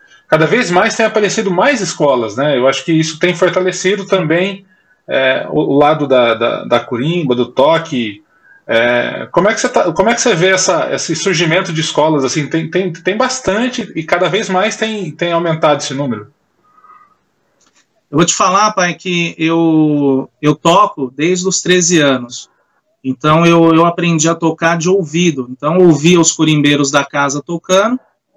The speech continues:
Speaker 2: você tentava reproduzir aquele som.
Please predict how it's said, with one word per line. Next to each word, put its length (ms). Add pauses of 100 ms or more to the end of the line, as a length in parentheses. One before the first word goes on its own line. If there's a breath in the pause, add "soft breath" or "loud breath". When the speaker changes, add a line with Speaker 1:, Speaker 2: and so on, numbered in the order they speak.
(120)
Speaker 2:
você 580 (120)
tentava 420
reproduzir 600
aquele 280
som. 400